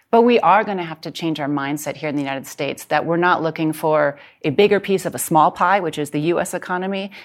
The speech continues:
and maybe a smaller piece of that global pie. So that really is the conversation that needs to start.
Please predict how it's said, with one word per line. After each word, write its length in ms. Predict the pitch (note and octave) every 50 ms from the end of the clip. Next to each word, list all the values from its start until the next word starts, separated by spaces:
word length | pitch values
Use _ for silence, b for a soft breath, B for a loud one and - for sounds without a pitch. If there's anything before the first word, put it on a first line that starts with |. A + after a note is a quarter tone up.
| B B
and 140 | - E3+ F3
maybe 260 | F#3+ G3 G3 F#3+ F#3
a 60 | D#3+
smaller 380 | D#3+ - - F3+ F#3+ A3+ A#3 G#3+
piece 260 | G#3+ - F3+ E3 -
of 140 | - D#3+ D3
that 200 | D3+ C#3+ C#3+ C#3
global 440 | - D#3+ D#3+ D#3+ F3 F#3 E3 D#3+ D#3
pie. 320 | - - C#3 C3+ C3 C3+
So 200 | C#3 - - E3 D3
that 240 | G3 G#3 A3+ C3
really 340 | E3 F3+ F3 E3 E3 D#3+ -
is 280 | D#3+ D#3 D3+ D3 - - B B B B B
the 60 | E3+
conversation 600 | - - D#3 D3+ D3+ - - C#3+ C3+ - - C#3+
that 100 | C#3 C3
needs 240 | C3+ C3 C3 - -
to 100 | - -
start. 320 | - - - - - -